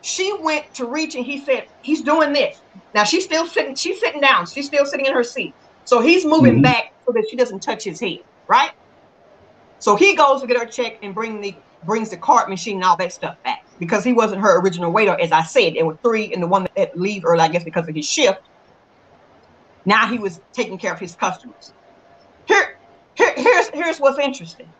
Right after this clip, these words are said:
Speaker 1: When he comes back with her bill and the card machine, she takes a card out, she's paying, uh,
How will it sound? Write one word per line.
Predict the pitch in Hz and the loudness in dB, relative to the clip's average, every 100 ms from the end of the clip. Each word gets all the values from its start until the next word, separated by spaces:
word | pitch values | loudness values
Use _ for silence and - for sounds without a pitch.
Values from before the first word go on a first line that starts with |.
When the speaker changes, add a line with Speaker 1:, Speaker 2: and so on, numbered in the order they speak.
| _ _ _ _ _ _ - _ - - _ _ _ _ - | _ _ _ _ _ _ -20 _ -20 -20 _ _ _ _ 2
Speaker 1:
When | 208 | 4
he | 277 453 | 6 6
comes | - 370 320 | 4 2 0
back | - 294 294 | 2 2 2
with | 254 | -4
her | 269 | -6
bill | 220 277 262 | -4 -2 -2
and | 233 | -4
the | |
card | 190 330 339 - | 0 4 4 4
machine, | 190 - 160 - 170 _ _ _ _ _ | -10 -14 -14 -16 -20 _ _ _ _ _
she | - 311 | -8 -2
takes | 294 277 | 0 0
a | |
card | 254 233 226 | 2 4 6
out, | 233 | 4
she's | 269 262 | 0 -10
paying, | - 226 214 214 214 - | -6 -4 -4 -6 -10 -14
uh, | - | -8